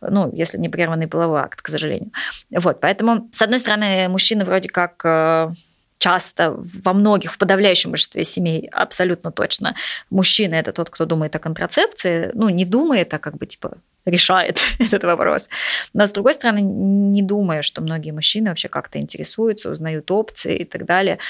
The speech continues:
То есть в моей жизни за всю мою, там, деятельность, э, а, медицинскую, лекторскую, просветительскую,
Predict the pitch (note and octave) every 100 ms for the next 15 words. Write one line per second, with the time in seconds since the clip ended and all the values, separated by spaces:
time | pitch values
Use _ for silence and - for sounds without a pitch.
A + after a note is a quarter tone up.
0 | - - - G3 F#3+ G#3 A#3 F#3+ C4 F4+
1 | B3+ G3 G3 A3 G#3+ G3 G3 G3 F#3 E3+
2 | E3 F#3 G3 F#3+ E3+ E3 D#3+ - - E3+
3 | E3+ D#3+ D#3+ _ _ - E3+ D#3+ F3 D#3+
4 | - C4 C4 - F#3 F3 A3 - F3 -
5 | E3+ - - E3 C4 C#4 B3 - F#3